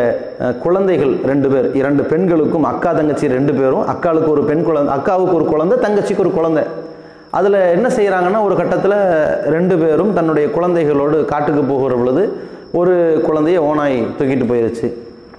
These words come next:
யாருடைய குழந்தை? இதான் பிரச்சனை. அக்காள் சொல்லுகிறாள், "என் குழந்தை தான் இது, தூக்கிட்டு போனது தங்கச்சி குழந்தையை தான்." தங்கச்சி சொல்லுகிறாள், "இல்ல,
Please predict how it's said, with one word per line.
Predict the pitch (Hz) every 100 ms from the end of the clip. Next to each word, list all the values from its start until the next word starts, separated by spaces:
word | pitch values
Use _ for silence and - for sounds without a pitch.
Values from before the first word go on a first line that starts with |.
| - - - - - -
யாருடைய | - 113 151 160 156
குழந்தை? | 147 139 131 131 131 - - -
இதான் | 139 127 143
பிரச்சனை. | 117 113 135 - - - - - - - - -
அக்காள் | 131 196 180
சொல்லுகிறாள், | 170 143 131 147 214 - - -
"என் | 117 127 170 220
குழந்தை | 175 180 175
தான் | 185 165
இது, | 135 147 127 - - - - -
தூக்கிட்டு | 208 220 175
போனது | 151 147 165
தங்கச்சி | 196 139 156 123
குழந்தையை | 123 113 110 101
தான்." | 87 92 104 - - - - - -
தங்கச்சி | 147 208 226 190 -
சொல்லுகிறாள், | 143 147 156 127
"இல்ல, | 143 143 135